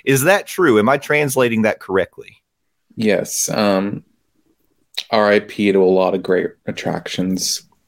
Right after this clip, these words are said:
Speaker 1: Yeah,
Speaker 2: and
Speaker 1: so many good
Speaker 2: shows.
Speaker 1: ones. So
Speaker 2: And
Speaker 1: many good ones. Um,
Speaker 2: food.
Speaker 1: are you, now, let me ask you this question. Um, ho-, how long ago was your first trip to Walt Disney World?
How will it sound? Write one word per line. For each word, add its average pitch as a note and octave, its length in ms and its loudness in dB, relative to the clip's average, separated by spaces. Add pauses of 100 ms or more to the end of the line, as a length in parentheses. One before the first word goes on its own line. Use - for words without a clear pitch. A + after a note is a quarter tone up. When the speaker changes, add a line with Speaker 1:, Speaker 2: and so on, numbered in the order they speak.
Speaker 1:
Yeah, G2+ 260 0
Speaker 2:
and D#2 160 -10
Speaker 1:
so A2+ 240 0
many C#3+ 180 2
good F#2 140 4
Speaker 2:
shows. - 60 0
Speaker 1:
ones. - 420 -8 (380)
So A#2 260 0
Speaker 2:
And C#3+ 80 2
Speaker 1:
many F#2+ 160 -2
good D2+ 220 -4
ones. E2+ 360 -2 (480)
Um, A2 440 0 (240)
Speaker 2:
food. F#2+ 200 0
Speaker 1:
are A#2 140 2
you, B2 80 -4 (640)
now, B2+ 460 2 (1120)
let D#3 120 4
me F#3 120 0
ask D#3+ 180 0
you C3+ 80 2
this A2+ 140 2
question. D2 400 -6 (480)
Um, A2+ 300 2
ho-, B2 320 -6 (100)
how C3 260 -2
long D3+ 300 0
ago A2+ 400 2
was G2 340 0
your F#2+ 140 0
first - 560 -4
trip - 320 -2
to - 140 -10
Walt F2 220 0
Disney D2+ 300 -6
World? A#1 320 -6